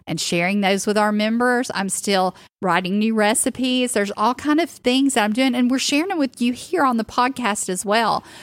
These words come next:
because we want you to know you can do this. One step at a time, get the great stuff in. Fruits, vegetables, whole grains, nuts, and seeds, and start looking at removing. It's not just about what you're adding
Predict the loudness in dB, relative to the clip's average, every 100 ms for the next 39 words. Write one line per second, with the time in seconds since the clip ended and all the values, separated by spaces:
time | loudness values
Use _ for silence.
0 | -4 -2 0 0 0 2 2 2 0 0
1 | 2 2 2 -2 -6 -10 _ -4 0 0
2 | 0 2 2 2 0 -2 0 2 0 -2
3 | -4 -10 -10 _ _ -6 0 2 2 2
4 | 0 -2 0 -2 -2 -4 -2 0 -2 -2
5 | -4 -4 -8 -2 0 0 -2 -2 -2 -4
6 | -6 -6 -12 _ _ -18 -2 2 2 0
7 | -4 -4 -2 -2 -2 -2 -4 0 0 0
8 | 0 0 0 0 -2 0 2 2 -2 -4
9 | -6 -8 -10 -14 -4 -4 0 0 0 -2
10 | -2 0 0 0 0 2 2 2 4 4
11 | 2 2 -2 -2 -4 -4 -4 -6 -2 -2
12 | 0 -2 -2 0 0 0